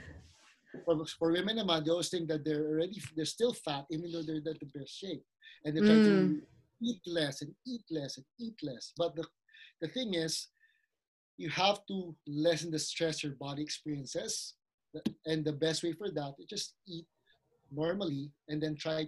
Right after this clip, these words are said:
Speaker 1: to eat less during the pa-, the time of your period or before that, and just give in to your cravings. That's how I try to make them understand how it works.
Speaker 2: Right. So to, it, it might be actually counterintuitive for women to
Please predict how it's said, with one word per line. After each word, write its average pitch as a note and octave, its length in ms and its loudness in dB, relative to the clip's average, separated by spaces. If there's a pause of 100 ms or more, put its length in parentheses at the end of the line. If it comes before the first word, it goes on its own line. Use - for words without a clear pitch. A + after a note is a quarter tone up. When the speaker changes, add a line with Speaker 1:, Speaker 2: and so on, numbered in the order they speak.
Speaker 1:
to E3 120 -4 (180)
eat A#3 140 -10 (120)
less D3 340 -6
during D3+ 240 0
the D3+ 200 -6
pa-, C3+ 180 -10 (140)
the E3 100 -4
time C3+ 440 -8
of C#3 160 -8
your D#3+ 140 -4
period G3 400 -4
or C#3 40 -8
before D#3+ 320 -8
that, F#3+ 200 -6 (440)
and D#3 100 -4
just D3+ 160 -2
give D#3+ 160 2
in D#3+ 100 -2
to E3 60 -2
your E3+ 100 -2
cravings. D3 560 -6
That's D3+ 140 -14
how D#3+ 140 -2
I D#3 40 -2
try D3+ 260 -4
to D3 160 -2 (380)
make D#3 220 0
them D#3 140 -2
understand C#3 440 -6
how B2+ 140 -8
it A#2 140 -14
works. - 460 -18 (380)
Speaker 2:
Right. E3+ 320 12 (340)
So B3 160 12
to, C#4 260 12 (340)
it, A#3+ 160 12
it C4 180 12
might A#3 260 12
be B3 160 12
actually A3 380 12
counterintuitive G#3 1080 12
for F#3+ 200 12
women F3+ 480 10
to E3+ 520 8